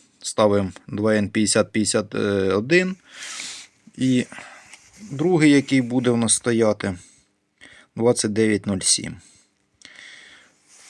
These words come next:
По оригіналу, на жаль, в мене немає. Ну,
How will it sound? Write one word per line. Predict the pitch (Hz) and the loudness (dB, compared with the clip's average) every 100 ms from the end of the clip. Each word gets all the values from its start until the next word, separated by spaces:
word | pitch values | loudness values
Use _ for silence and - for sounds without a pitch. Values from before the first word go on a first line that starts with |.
| - - - | -20 -20 -6
По | 113 | 0
оригіналу, | 110 113 117 117 101 92 | 2 2 2 0 0 0
на | 98 | -2
жаль, | 92 90 | -2 -2
в | 90 | -2
мене | 98 101 | -2 -2
немає. | 117 147 175 170 147 123 | -2 0 0 2 2 0
Ну, | 120 143 | -4 -8